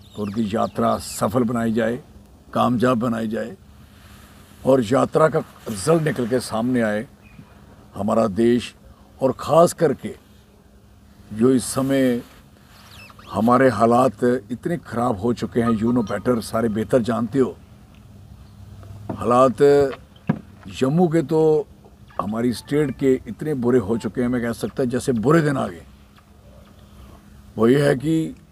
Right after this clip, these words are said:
इस समय इतनी काली मची हुई है, इतनी तकलीफ मची हुई है, इतनी परेशानी बनी हुई है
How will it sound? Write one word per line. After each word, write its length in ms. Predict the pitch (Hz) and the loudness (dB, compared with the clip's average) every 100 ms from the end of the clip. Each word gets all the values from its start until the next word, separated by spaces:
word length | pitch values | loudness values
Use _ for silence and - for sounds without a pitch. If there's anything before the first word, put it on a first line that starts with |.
| - _ - | -20 _ -10
इस 140 | 139 | -8
समय 540 | - 170 156 156 156 127 - - - - | -2 -2 0 0 0 -4 -12 -20 -20 -10
इतनी 260 | - 185 185 | -6 -2 -4
काली 420 | - - 131 196 | -2 0 4 4
मची 280 | 170 143 131 | 2 0 0
हुई 280 | 120 117 107 | 2 0 -2
है, 200 | 104 95 - | -6 -10 -8
इतनी 320 | 135 - 185 196 | -8 -2 0 0
तकलीफ 460 | - 147 170 202 | 0 2 4 4
मची 280 | 160 - 131 | 2 -2 0
हुई 180 | 120 107 | 0 0
है, 240 | 98 104 - - - - - - - | -4 -10 -16 -20 -20 -20 -20 -14 -6
इतनी 240 | - 208 | 2 2
परेशानी 640 | - 160 175 - 151 170 | 2 2 2 2 -2 0
बनी 220 | 135 127 | 0 2
हुई 180 | 123 110 | 2 0
है 240 | 104 101 | -2 -6